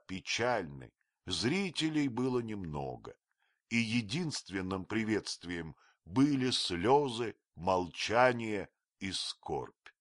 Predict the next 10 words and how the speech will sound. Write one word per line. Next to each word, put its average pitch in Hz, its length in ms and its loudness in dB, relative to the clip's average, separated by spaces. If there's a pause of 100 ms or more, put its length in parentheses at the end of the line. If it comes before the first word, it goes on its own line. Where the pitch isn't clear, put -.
(960)
Потом 120 420 2
король 127 440 6
распустил 131 920 0
это 92 220 0
благородное 101 800 2
героическое 101 920 0
воинство. 64 800 -4 (480)
Знамена 123 600 2
были 139 280 0
свернуты, 73 920 -4